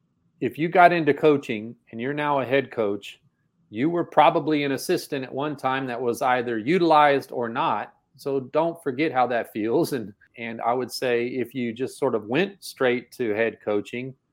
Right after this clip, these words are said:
and, and didn't serve much time as an assistant coach, I would say that you're missing out on more input, more eyeballs, more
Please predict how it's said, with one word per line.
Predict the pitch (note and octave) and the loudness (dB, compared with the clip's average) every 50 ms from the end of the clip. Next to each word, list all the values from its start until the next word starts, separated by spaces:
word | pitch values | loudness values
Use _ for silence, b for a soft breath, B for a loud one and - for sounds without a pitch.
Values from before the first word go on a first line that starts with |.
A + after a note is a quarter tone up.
| _ _ | _ _
and, | - A#2+ A2 A2 A2 A#2+ - _ _ _ | -10 -8 -8 -8 -10 -12 -14 _ _ _
and | - A#2 A2+ A2+ A2+ G#2 | -14 -12 -12 -10 -6 0
didn't | G2+ C3 E3+ G3 F#3+ - | 2 2 2 2 -2 -6
serve | - - B2 A#2 G#2+ A2 | 0 2 2 2 2 2
much | A2 G#2+ G#2+ - - - | -2 -6 -6 -6 -8 -8
time | G#2+ G#2+ G#2 G#2 G2+ | -6 -4 -4 -4 -6
as | G2 F#2 G2 | -8 -8 -8
an | G2+ G2 | -8 -8
assistant | F#2+ - - - G#2 F#2+ - - G#2+ F#2 - | -10 -8 -6 -6 -6 -6 -6 -10 -14 -12 -6
coach, | - G2+ A2 B2+ A#2+ - | -4 -2 -2 -2 -2 0
I | A#2+ A#2 | 2 2
would | B2 B2+ B2 A2 - | 2 2 -2 -4 -6
say | - C#3 B2+ B2 B2 A#2+ | -4 -2 -2 -2 -2 0
that | A2+ A2+ A2+ A2+ - - _ _ _ _ - | 0 0 0 0 -4 -8 _ _ _ _ 0
you're | B2 B2+ C3 | 2 2 2
missing | C3+ C#3+ E3 E3 E3 - E3+ C#3+ B2+ B2+ | 4 4 2 0 0 -2 -4 -2 0 0
out | C3 C#3 C#3+ D3+ D3+ - - C3+ | 2 2 2 2 0 -2 -4 -4
on | B2 A#2 A2+ A2+ A2 A2 G#2+ G#2+ - - _ _ _ _ _ - | -2 -2 -2 -2 -4 -6 -8 -12 -14 -16 _ _ _ _ _ -14
more | B2 B2 C3+ D3+ D#3 | -8 -4 -2 -2 -2
input, | D3 D3 D3 C#3 - - D3 C#3+ C#3+ C#3+ - _ _ _ _ - | -2 -4 -6 -6 -4 0 0 2 0 0 -4 _ _ _ _ -10
more | A#2+ C3+ C3+ | -8 -6 -4
eyeballs, | G2+ B2+ B2+ C3 C3 B2 B2+ B2 B2 B2 A#2+ A#2 - | -2 -2 0 0 0 -2 -2 -2 -2 -2 -4 -6 -8
more | B2 A#2 B2+ B2 | -8 -6 -6 -6